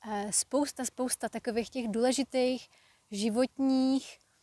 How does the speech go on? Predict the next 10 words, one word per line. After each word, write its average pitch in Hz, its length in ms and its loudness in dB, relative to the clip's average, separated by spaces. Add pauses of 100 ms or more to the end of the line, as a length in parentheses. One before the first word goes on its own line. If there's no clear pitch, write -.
(240)
schopností, 220 1300 -2 (400)
eh, 208 240 -6
díky 208 260 -6
kterým 247 460 0 (120)
si 240 200 -4
ten 233 360 -2
život 214 280 -4
můžeme 202 720 -4
víc 208 180 -12
užít, 226 460 0